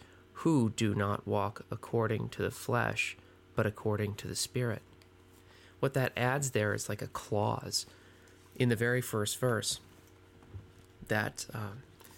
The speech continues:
the N U text, or, uh, the,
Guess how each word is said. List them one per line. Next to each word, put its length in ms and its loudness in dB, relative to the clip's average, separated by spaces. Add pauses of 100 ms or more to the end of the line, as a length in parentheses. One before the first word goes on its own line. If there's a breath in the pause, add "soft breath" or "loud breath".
(160)
the 180 0 (140)
N 220 2
U 360 4 (120)
text, 600 -2 (1080 loud breath)
or, 400 2
uh, 300 -2 (160)
the, 300 -2